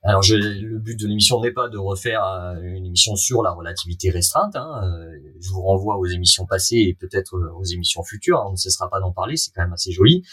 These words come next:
Euh, mais effectivement, euh, ce n'est plus comme dans la théorie newtonienne, le temps n'est plus, euh, le même pour tout le monde.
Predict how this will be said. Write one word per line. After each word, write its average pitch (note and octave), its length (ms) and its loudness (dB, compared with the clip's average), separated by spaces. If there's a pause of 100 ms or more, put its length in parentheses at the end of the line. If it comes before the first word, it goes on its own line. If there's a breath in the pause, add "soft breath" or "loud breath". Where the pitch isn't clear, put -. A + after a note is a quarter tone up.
(320 loud breath)
Euh, G2 580 -2
mais D#3 320 2
effectivement, C3 800 0 (360 loud breath)
euh, A2 120 0
ce C#3+ 160 6
n'est C3+ 160 6
plus G3+ 160 -2
comme F#3 160 -2
dans C3+ 100 -6
la B2 120 -2
théorie C3+ 340 -6
newtonienne, C3 680 -2
le B2 200 0
temps D#3 300 -2
n'est A2+ 160 0
plus, D#3+ 420 -2
euh, A2+ 120 6
le A#2 120 0
même C3+ 300 -2
pour - 240 -16
tout C#3 140 -6
le A#2+ 80 0
monde. A2 400 -2